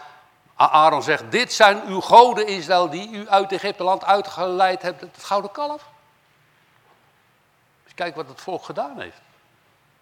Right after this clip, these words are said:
Hoeveel afgoden dragen wij mee?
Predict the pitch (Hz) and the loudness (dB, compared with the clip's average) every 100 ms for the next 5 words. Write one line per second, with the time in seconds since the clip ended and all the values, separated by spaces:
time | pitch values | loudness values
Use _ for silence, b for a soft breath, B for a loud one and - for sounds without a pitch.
0 | _ _ _ _ _ _ _ _ _ _ | _ _ _ _ _ _ _ _ _ _
1 | _ _ _ _ - 131 160 143 - 147 | _ _ _ _ -20 -14 -6 -6 -6 -8
2 | 127 117 135 127 123 208 247 117 92 | -8 -6 -4 -4 -4 -6 -6 -14 -16